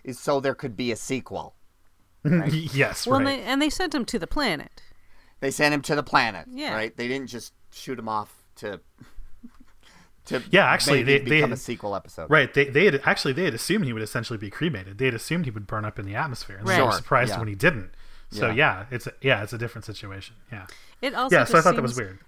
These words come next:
Speaker 3: environmentally irresponsible to just be shooting
Speaker 2: Right, 'cause you
Speaker 3: random
Speaker 2: just made,
Speaker 3: things
Speaker 2: you
Speaker 3: out
Speaker 2: just
Speaker 3: into
Speaker 2: made space
Speaker 3: space.
Speaker 2: junk.
Speaker 3: Yeah.
Speaker 2: Right, you just made junk in space. Thanks. Yeah.
Speaker 3: <laughs> Yeah. Thanks
Speaker 1: Or
Speaker 3: for
Speaker 1: maybe
Speaker 3: that.
Speaker 1: she'll go through a wormhole and become V'ger two.
Speaker 2: Right. That's what I'm saying. Like, you're just gonna leave her to become,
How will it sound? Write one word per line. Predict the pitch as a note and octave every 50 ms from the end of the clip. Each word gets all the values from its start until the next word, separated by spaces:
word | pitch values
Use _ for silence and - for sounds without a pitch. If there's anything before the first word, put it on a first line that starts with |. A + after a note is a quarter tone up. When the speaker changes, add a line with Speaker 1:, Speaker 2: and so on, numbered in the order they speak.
| _ -
Speaker 3:
environmentally | G3 G#3 G#3 F3+ F#3 F3+ F3+ F3 E3+ D#3 D#3+ - - D3+ D#3 D3+ C#3
irresponsible | C#3 C3+ C#3+ - - - C#3+ C#3+ D3 - - D3 - C#3
to | - D3+
just | C#3 - - - -
be | -
shooting | D3+ - - - D#3+
Speaker 2:
Right, | G3 D#3 C#3
'cause | D3+ C#3 D#3
you | D#3
Speaker 3:
random | C#3 C3
Speaker 2:
just | C#3 - -
made, | C#3 -
Speaker 3:
things | E3 E3 D3
Speaker 2:
you | E3
Speaker 3:
out | D#3+
Speaker 2:
just | C#3+ C#3+ D#3
Speaker 3:
into | D3+ B2+
Speaker 2:
made | A#2 -
space | - - - C3 D3
Speaker 3:
space. | D3+ -
Speaker 2:
junk. | - G#2 G2 G2 - - - -
Speaker 3:
Yeah. | F#3+ G#3+ F3 F#3+ E3+ - - _ _ _
Speaker 2:
Right, | - D3+ A#2 A2 A#2
you | A#2+
just | A2 B2+ - -
made | C3 B2 A#2+ A#2 G#2+
junk | F#2+ - C3+ A#2+ G2 - - - - -
in | A#2 A2+ G#2+
space. | - - - B2+ G#2 G2 - -
Thanks. | - C3 A2+ G2+ - - - -
Yeah. | C3+ A#2 G#2 G2 - -
Speaker 3:
<laughs> | - -
Yeah. | A#3 A3+ -
Thanks | - G#3 - - - - -
Speaker 1:
Or | G3+ D#3 F3 F3+ F3 E3
Speaker 3:
for | C#3+
Speaker 1:
maybe | - D3+ D#3+ E3 E3+ E3+
Speaker 3:
that. | D#3+
Speaker 1:
she'll | - - E3+ E3
go | D3 C3 D3 D3
through | C#3 - D3 B2+
a |
wormhole | A#2+ A#2+ C3 C#3 C3+ B2 C3+ C3 C3 B2
and | A2+ A2+
become | G#2+ A#2 - - C3 A#2 A2 F2
V'ger | F2+ G#2+ G#2+ F#2+ - G#2 -
two. | - - F2+ E2 - - - - - - - - -
Speaker 2:
Right. | - D3+ C3+ A#2+ - - -
That's | - D#3 E3 E3+ F3+ - G3+
what | F3+
I'm | F3 F3
saying. | - - F3 G#3 G3+ D#3+ C#3+
Like, | C#3 C#3 C#3 - - C3
you're | B2+
just | - - D3 - -
gonna | D#3 D3+ C#3
leave | C3 C3+ D3+ D3+
her | E3+ E3
to | D#3+ C#3+
become, | B2 B2 - C3+ A#2+ B2 A#2+ A2+ A2+